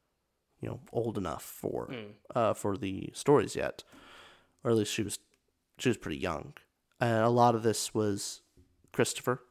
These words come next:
Speaker 1: So he, Christopher was the most enthusiastic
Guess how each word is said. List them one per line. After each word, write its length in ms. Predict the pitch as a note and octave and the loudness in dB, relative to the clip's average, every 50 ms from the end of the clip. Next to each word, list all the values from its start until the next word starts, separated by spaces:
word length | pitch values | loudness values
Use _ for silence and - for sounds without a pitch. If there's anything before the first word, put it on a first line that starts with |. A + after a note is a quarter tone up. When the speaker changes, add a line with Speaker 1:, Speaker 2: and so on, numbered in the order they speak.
| _ _ _ _ _ _ _ _ _ _ _ | _ _ _ _ _ _ _ _ _ _ _
Speaker 1:
So 480 | - - A#2 G#2+ G2+ G2+ A1+ - - - _ - - - _ _ _ _ - | -4 0 0 2 2 2 0 -2 -6 -10 _ -20 -20 -20 _ _ _ _ -10
he, 300 | B2 B2 A2 G#2+ A2 G#2+ - _ _ _ _ _ _ _ _ _ _ _ _ _ _ _ _ _ _ _ _ _ | -6 -4 -4 -2 -4 -4 -6 _ _ _ _ _ _ _ _ _ _ _ _ _ _ _ _ _ _ _ _ _
Christopher 360 | - D3+ C#3 - - - C3+ | 0 2 2 2 2 2 4
was 140 | A#2+ G#2 - - _ _ _ _ _ - - | 4 2 0 -4 _ _ _ _ _ -10 -6
the 140 | A#2+ A#2 | -4 -2
most 320 | G#2+ G#2+ A2 A2+ A2 - - | 0 2 2 2 0 -2 -6
enthusiastic 920 | G#2+ G#2 - A#2+ A2+ A2+ G2+ G#2 G#2+ G#2 A2 - - - C#3 C3+ - - | -6 -4 -2 -4 -2 -2 -2 0 0 0 0 -2 -2 -2 -2 -2 -2 -6